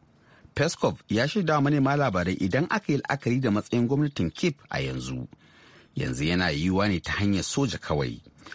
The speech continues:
Zelensky da ya sha nanar cewa tun bayan da Rasha ta mamaye ƙasarsa sama da shekara guda da ta wuce, cewa Ukraine za ta yi la'akari tattaunawar zaman lafiya ne kawai idan dukkan sojojin Rasha suka janye.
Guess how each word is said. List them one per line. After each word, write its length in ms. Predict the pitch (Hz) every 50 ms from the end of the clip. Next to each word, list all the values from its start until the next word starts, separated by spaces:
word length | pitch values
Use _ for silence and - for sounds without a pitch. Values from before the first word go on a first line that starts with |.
| - - - _
Zelensky 540 | - 67 65 64 65 73 78 - - - 80
da 60 | 76
ya 140 | 82 82 85
sha 160 | 87 - 92
nanar 280 | 92 92 95 92 90 78
cewa 380 | - - - 98 87 85 87 85
tun 200 | - - 92 92
bayan 260 | 87 92 95 98 95
da 80 | 87 80
Rasha 260 | 80 90 92 - 82
ta 100 | - -
mamaye 340 | 87 90 92 92 85 71 65
ƙasarsa 600 | - - - - - 71 67 - - 69 64 - - - - - - - - -
sama 260 | - - - 76 76
da 60 | 69 71
shekara 380 | - - 71 - - 95 90 78 69
guda 400 | - 69 64 67 64 62 67 - -
da 80 | - -
ta 80 | - 80
wuce, 480 | 71 73 71 - - - 67 60 - - _ _ - - - - - -
cewa 340 | - - - - 67 71 73
Ukraine 380 | 73 73 71 - - 90 87 80
za 120 | 78 85 85
ta 120 | - 87
yi 60 | 82 85
la'akari 400 | - - 78 - - - 85 85
tattaunawar 580 | - - - - 95 87 87 90 85 85 90 90
zaman 240 | 90 95 98 98 98
lafiya 400 | 98 101 98 95 - - 92 82
ne 140 | 82 87 87
kawai 400 | - - - - 170 151 95 80 - - _ _ _ _ _ _ - - _ -
idan 360 | - - - 69 71 73 78
dukkan 360 | - 156 - _ - - 92
sojojin 480 | 78 - - 90 82 95 90 87 101 95
Rasha 300 | 101 110 127 139 - -
suka 220 | - - - - 71
janye. 560 | 64 - - - - 127 127 - - 60 -